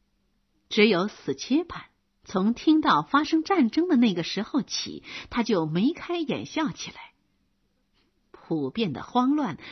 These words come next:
和别人的痛苦减轻了他的痛苦。六月底，格里高利的那个团刚举行完长期大演习，突然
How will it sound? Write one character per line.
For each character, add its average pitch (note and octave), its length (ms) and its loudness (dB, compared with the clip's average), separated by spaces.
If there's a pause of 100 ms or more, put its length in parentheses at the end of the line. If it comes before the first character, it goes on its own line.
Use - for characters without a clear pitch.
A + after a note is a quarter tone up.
和 B3+ 180 2
别 B3 260 4
人 F4+ 120 4
的 A3+ 100 0
痛 F3 300 0
苦 - 340 -10 (300)
减 C#3+ 400 0
轻 E3+ 260 -4
了 D3+ 260 -6
他 D#3 280 -8
的 D3+ 100 -14
痛 - 340 -12
苦。 - 280 -16 (3000)
六 G#3+ 220 6
月 F3 180 0
底， - 180 -12 (540)
格 C#4+ 140 8
里 C#4 100 10
高 F4+ 240 2
利 E4+ 80 6
的 F#3 120 4
那 G#3 140 2
个 C#3+ 120 -8
团 C#3 420 -10 (400)
刚 B3 220 4
举 F3 160 0
行 F#3 260 -2
完 D#3 220 -4
长 A#3 360 2
期 A#3+ 280 0
大 A3 180 -6
演 C3+ 220 -6
习， - 360 -12 (520)
突 C4 120 6
然 G3+ 260 4